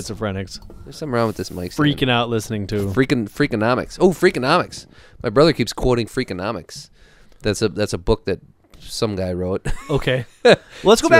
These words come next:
Speaker 2: really
Speaker 1: to
Speaker 2: good.
Speaker 1: the aids thing. Let, we,
Speaker 2: Oh,
Speaker 1: we
Speaker 2: all right,
Speaker 1: kinda
Speaker 2: aids.
Speaker 1: started with,
Speaker 2: Um,
Speaker 1: and then the bad sex and all that sort of stuff, and then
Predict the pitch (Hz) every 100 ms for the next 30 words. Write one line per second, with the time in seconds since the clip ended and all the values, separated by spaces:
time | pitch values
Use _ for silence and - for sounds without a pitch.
0 | 311 202 262 262 269 202 180 135 123 147
1 | 165 165 214 175 120 202 175 208 185 160
2 | 214 196 160 160 147 175 175 170 165 156
3 | - 160 147 - 143 139 135 139 131 -
4 | 123 123 120 113 113